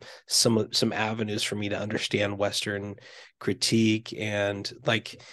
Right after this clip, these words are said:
you know, he, he was engaging with guys like Thomas Kuhn and the structure of scientific revolutions and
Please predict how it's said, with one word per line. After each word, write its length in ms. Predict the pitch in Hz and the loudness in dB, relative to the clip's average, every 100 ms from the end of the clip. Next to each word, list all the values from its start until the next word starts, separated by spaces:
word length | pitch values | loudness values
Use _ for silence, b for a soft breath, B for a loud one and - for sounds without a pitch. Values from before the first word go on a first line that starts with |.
| B B | B B
you 60 | 123 | 6
know, 80 | 120 | 8
he, 260 | 107 135 - | 10 6 6
he 180 | - 139 | 6 8
was 380 | 127 113 - | 8 6 2
engaging 640 | - 117 110 110 110 117 107 | 2 2 4 4 4 2 -2
with 200 | 104 - | -6 -4
guys 240 | 107 107 | -2 -2
like 140 | 104 | -2
Thomas 340 | - 107 101 - | -2 -2 0 -2
Kuhn 600 | - 104 101 101 98 95 B B B B _ - | -2 -2 0 0 -4 -8 B B B B _ 2
and 440 | 113 104 101 101 | 4 4 2 -2
the 140 | 98 | -2
structure 440 | 92 - 107 - 101 | 0 2 4 4 2
of 60 | |
scientific 560 | - 101 98 - 101 98 | 2 2 0 -2 -6 -4
revolutions 960 | 98 98 98 101 95 104 98 98 95 - | -4 -2 -2 0 2 0 0 -2 -2 -2
and 520 | 101 98 98 95 | -2 -2 -2 -4